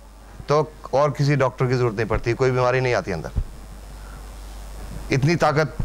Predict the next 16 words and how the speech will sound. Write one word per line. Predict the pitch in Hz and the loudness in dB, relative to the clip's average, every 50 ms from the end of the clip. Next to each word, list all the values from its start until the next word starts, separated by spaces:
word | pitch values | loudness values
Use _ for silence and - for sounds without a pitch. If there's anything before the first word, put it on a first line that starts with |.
| - - | -6 0
प्रकृति | - 139 147 143 123 147 147 123 160 | 2 2 2 4 2 0 2 2 2
ने | 156 156 151 | 4 4 4
दी | 131 143 | 4 4
हुई | 151 151 147 131 | 4 6 6 4
है, | 127 113 92 - - - - - - - | 4 2 2 -2 -8 -14 -14 -14 -2 2
इंसान | 147 143 143 - 151 151 160 160 | 4 4 4 4 4 4 4 2
का | 151 - 156 | 4 2 2
शरीर, | 143 - 151 151 190 190 165 104 87 - - | 2 4 4 4 4 4 4 2 0 -2 -2
immune | 127 135 156 180 180 | 2 4 4 4 4
system | 156 156 156 139 - 147 127 - - - - - - | 4 2 2 2 2 0 0 -2 -6 -14 -18 -8 -2
सब | - - 175 170 151 | 2 2 4 4 4
बीमारियों | 156 147 151 143 143 147 | 4 6 6 6 4 4
से | 135 147 | 4 4
निपट | 131 131 104 123 107 | 2 2 2 0 -2
सकता | - 98 - - - | -2 -6 -6 -6 -10
है, | - | -10